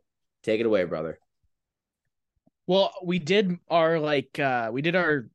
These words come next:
Speaker 2: wishes in hockey for the year of twenty twenty-three, and I, one of mine was Andrei Kuzmenko signs a contract extension in Vancouver, and, um,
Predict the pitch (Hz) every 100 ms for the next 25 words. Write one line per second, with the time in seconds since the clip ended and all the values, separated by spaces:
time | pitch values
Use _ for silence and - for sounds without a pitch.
0 | _ 151 143 165 - 170 147 135 - -
1 | 143 143 131 - 120 117 120 127 120 139
2 | 131 131 123 110 - 123 135 127 117 123
3 | 123 120 - _ _ _ _ _ 127 143
4 | 147 156 160 147 143 135 160 156 - -
5 | - 170 127 131 185 165 151 151 170 156
6 | 170 160 - 165 170 151 165 170 175 175
7 | 165 - _ - 170 165 180 170 156 -
8 | 151 147 143 143 135